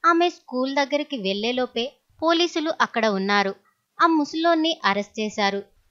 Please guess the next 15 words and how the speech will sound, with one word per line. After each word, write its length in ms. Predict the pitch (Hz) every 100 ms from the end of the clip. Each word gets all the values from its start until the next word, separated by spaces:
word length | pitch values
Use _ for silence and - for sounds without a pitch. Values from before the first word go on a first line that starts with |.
| -
నిజంగా 500 | 285 285 359 359 359 -
ఇంత 180 | 302 320
తొందరగా 560 | 311 226 233 277 302 -
యాక్షన్ 400 | 240 247 - 285
తీసుకున్న 560 | 277 285 277 - 277 285
కోల్కతా 640 | 294 233 220 240 277 285
పోలీసులకు 720 | 277 247 247 254 262 240 247 277 -
హ్యాట్స్ 280 | 196 202 -
ఆఫ్ 160 | 240 240
అని 100 | 233
చెప్పాల్సిందే. 840 | 220 - 196 196 208 196 196 - _ _ _ _ 277
నిజంగా 540 | 302 349 349 359 - -
ఆ 160 | 285 294
అమ్మాయి 380 | 214 196 233 277
ధైర్యానికి 800 | 277 254 262 262 262 254 247 -